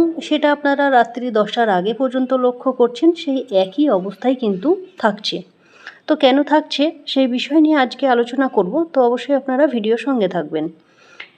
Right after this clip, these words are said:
এখানে দেখুন, প্রথমে আমরা যে ডেলি ট্র্যাকিং রয়েছে, সেই ডেলি ট্র্যাকিংয়ে যাব এবং ডেলি ট্র্যাকিংয়ে যাওয়ার পরে আমরা দেখে নেব এই যে আইডি খুলেছি, সেই আইডি কী অবস্থায় রয়েছে। এটারও আপনাদের যে হেড কাউন্টিং রয়েছে, সে-, সেটা প্রসেসিং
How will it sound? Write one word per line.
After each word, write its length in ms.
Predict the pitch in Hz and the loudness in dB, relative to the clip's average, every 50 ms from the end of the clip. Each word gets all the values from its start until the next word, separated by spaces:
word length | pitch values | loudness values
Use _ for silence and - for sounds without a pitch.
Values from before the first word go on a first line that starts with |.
| _ _ _ _ - | _ _ _ _ 0
এখানে 220 | 294 277 339 349 330 | 4 6 8 8 8
দেখুন, 240 | 330 311 330 349 330 | 6 6 8 6 8
প্রথমে 360 | 330 320 294 277 294 302 311 302 | 6 4 2 2 4 4 4 4
আমরা 280 | 277 262 254 254 262 262 269 269 233 | 4 2 2 4 6 6 6 6 4
যে 140 | 226 233 269 | 2 -2 -4
ডেলি 300 | 233 214 247 240 233 262 | -2 0 0 0 0 -2
ট্র্যাকিং 320 | 240 - 254 240 - 254 262 240 | -2 -4 -4 -4 -2 0 2 4
রয়েছে, 260 | 226 214 202 208 247 | 4 4 4 2 -2
সেই 180 | - 254 262 247 | 0 0 0 2
ডেলি 240 | 220 214 208 208 | 2 2 2 2
ট্র্যাকিংয়ে 460 | 214 240 240 233 240 240 233 240 240 233 | 0 0 0 0 -2 -2 -2 -2 0 2
যাব 220 | 226 220 214 220 302 330 320 - | 2 0 2 2 0 0 0 0
এবং 200 | 247 208 196 202 208 208 208 208 | -2 0 0 2 2 2 2 2
ডেলি 260 | 185 202 196 208 226 | 0 0 0 0 0
ট্র্যাকিংয়ে 520 | 214 220 214 208 220 214 214 214 214 214 214 - - 185 202 | 0 -2 -2 -2 -2 -2 -2 -2 -2 -2 -4 -4 -4 -6 -6
যাওয়ার 320 | 180 208 185 180 185 190 | -4 -2 0 0 0 0
পরে 220 | 190 214 214 208 214 | 0 -2 -2 0 0
আমরা 200 | 202 208 208 202 | 0 0 -2 0
দেখে 280 | 180 185 180 180 208 | 0 -2 -2 -2 -2
নেব 180 | 254 254 220 202 262 302 320 311 - - _ _ | -4 -2 0 0 0 0 -2 -4 -10 -16 _ _
এই 120 | 208 214 208 | -6 -6 -4
যে 120 | 180 214 202 | -2 0 0
আইডি 220 | 180 180 180 220 | 2 0 0 -4
খুলেছি, 400 | 214 - 208 214 208 208 214 262 269 | -6 -4 -2 -2 0 0 -2 -6 -8
সেই 220 | 254 - 220 202 180 | -4 -2 0 0 2
আইডি 260 | 170 170 175 175 196 208 208 | 2 2 0 0 -2 -6 -8
কী 80 | - 233 226 | -4 -2 -2
অবস্থায় 400 | 208 196 208 208 208 - 226 220 | -2 -2 -4 -4 -4 -4 -4 -2
রয়েছে। 340 | 220 226 240 254 - - 339 370 - - - - - - - - - - - - _ _ _ _ _ _ | 0 0 0 0 -2 -4 -4 -4 -6 -10 -20 -20 -20 -20 -20 -20 -20 -20 -20 -20 _ _ _ _ _ _
এটারও 300 | - 233 220 294 294 320 320 311 | -6 0 2 4 6 6 6 6
আপনাদের 380 | 320 311 311 302 262 302 302 294 302 269 - 220 - | 4 4 2 4 4 4 4 4 2 -2 -6 -6 -4
যে 100 | 254 254 262 - | -2 -2 0 0
হেড 160 | 208 226 226 - - | 0 0 -2 2 2
কাউন্টিং 340 | 302 302 294 285 285 294 269 262 | 4 4 4 4 2 0 0 2
রয়েছে, 360 | 220 185 175 175 180 180 294 311 | 2 2 2 2 0 0 -2 -4
সে-, 300 | 294 - 220 208 - - - | -2 -2 -4 -4 -4 -6 -2
সেটা 300 | - 233 226 226 254 233 180 196 - - - - _ _ _ _ _ _ _ _ _ _ _ | 0 0 2 2 2 2 2 2 0 -4 -10 -20 _ _ _ _ _ _ _ _ _ _ _
প্রসেসিং 440 | - 196 185 - 247 233 - 294 | 2 2 2 0 -6 -4 0 2